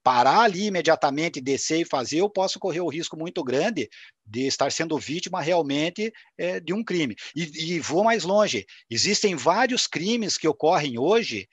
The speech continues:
né, é, dessa forma, de pessoas simularem acidentes, tipo,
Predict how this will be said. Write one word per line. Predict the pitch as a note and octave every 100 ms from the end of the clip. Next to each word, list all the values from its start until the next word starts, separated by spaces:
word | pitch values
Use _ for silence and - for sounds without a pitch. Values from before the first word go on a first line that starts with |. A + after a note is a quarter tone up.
| - - _
né, | G#2 A2+ D#3 F#3+ _ _ _ _ -
é, | B2+ C#3+ D#3 D#3
dessa | C3 F3+ G3+ B3
forma, | - G#3+ G#3 D3+ F#2+ _ -
de | B2+
pessoas | D#3 - G3+ G3+
simularem | - G#3+ A#3+ E3+ E3+ A3+ B3
acidentes, | - A3 E3+ G#3+ G3+ A2 -
tipo, | - A3 - A#2